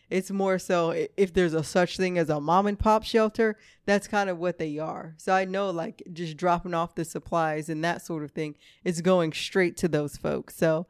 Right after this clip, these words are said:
I would probably disseminate it out, uh, within that way, and it would probably be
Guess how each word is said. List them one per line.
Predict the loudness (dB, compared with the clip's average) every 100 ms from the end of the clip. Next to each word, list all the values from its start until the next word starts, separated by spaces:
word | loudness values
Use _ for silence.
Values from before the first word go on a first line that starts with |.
| _ -20 _
I | 4
would | 4 0
probably | 2 4 4 2 0
disseminate | -2 -4 0 0 2 2 2 2
it | 2
out, | 4 2 2 -6 _ _ _ 6
uh, | 8 8
within | 6 4 4 4
that | 4 4
way, | 4 4 4
and | 2 0
it |
would | 2 0
probably | 0 -2 -2 -4
be | -4 -6 -8 -10